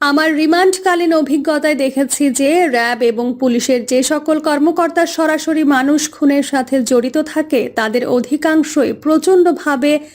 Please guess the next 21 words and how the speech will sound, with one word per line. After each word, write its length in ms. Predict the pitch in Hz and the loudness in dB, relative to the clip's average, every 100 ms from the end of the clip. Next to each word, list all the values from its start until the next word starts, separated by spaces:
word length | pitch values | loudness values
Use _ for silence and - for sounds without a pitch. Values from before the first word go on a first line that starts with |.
| _ - | _ 0
নেশাদ্রব্যে 800 | 254 285 339 349 269 262 226 302 | 2 2 0 0 2 0 0 -2
আসক্ত। 640 | 214 - - 214 - - - - - - _ 226 | -2 -6 -8 -8 -4 -4 -4 -14 -20 -20 _ 0
বোঝা 320 | 262 247 320 | 0 0 0
যাচ্ছে 420 | 349 349 - 294 | 0 -2 -2 -2
মার্কিন 480 | 262 269 277 359 370 | 0 0 -2 0 2
স্যাংশনের 720 | 359 294 285 285 330 311 302 | 2 -2 -2 -2 0 2 2
পরও 420 | 302 277 285 339 | 2 -2 0 2
র্যাবের 440 | 294 233 226 254 247 | 2 0 0 -2 -2
পিশাচকুল 880 | - 190 - 320 - - 240 330 381 - _ - | -2 -2 0 -2 -2 -2 2 2 -2 -10 _ 0
পিশাচই 460 | 302 285 359 359 302 | 0 2 0 2 0
রয়ে 200 | 233 202 | 2 -2
গেছে, 480 | 202 208 - 262 - _ _ - | -4 -6 -6 -8 -12 _ _ -8
মানুষ 380 | 254 254 294 311 | -2 0 0 -2
আর 200 | 285 247 - | -2 -4 -2
হয় 200 | 233 208 | -2 -2
নাই। 300 | 208 - - - - - | -4 -4 -8 -14 -20 -8
আর 180 | 247 247 359 | -4 -4 -4
যেসব 460 | 240 277 285 370 370 | -4 0 0 0 -2
সংবাদপত্র 800 | - 320 302 302 302 285 - 359 | 0 0 0 -2 -4 -2 0 0
এই 200 | 285 262 | 2 2
নিকৃষ্ট 600 | 262 269 - 311 - | 2 0 0 0 0